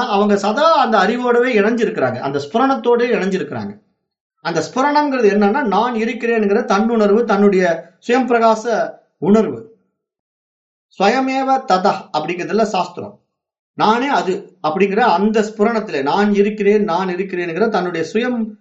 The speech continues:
ஸ்புரணத்துல நான் எப்பொழுதும் சதா விழித்துக் கொண்டே இருக்க வேண்டும், அந்த விழிப்புணர்வோடு இருக்க வேண்டும். அதுதான் நான்.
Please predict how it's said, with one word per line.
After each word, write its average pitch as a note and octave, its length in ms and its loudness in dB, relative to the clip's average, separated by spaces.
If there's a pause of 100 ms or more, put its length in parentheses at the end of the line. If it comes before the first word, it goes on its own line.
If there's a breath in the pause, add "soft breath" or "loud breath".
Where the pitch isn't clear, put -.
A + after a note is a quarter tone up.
(120)
ஸ்புரணத்துல G#3+ 600 -2
நான் F#3+ 220 2
எப்பொழுதும் A3+ 420 0
சதா F3+ 240 0 (160)
விழித்துக் G3 400 -4
கொண்டே F#3 220 -8
இருக்க D#3 240 -6
வேண்டும், C#3 360 -2 (920)
அந்த A3+ 180 -2
விழிப்புணர்வோடு G#3+ 720 2
இருக்க E3 240 -8
வேண்டும். C3+ 380 -2 (960)
அதுதான் G3+ 400 0
நான். D3 240 -2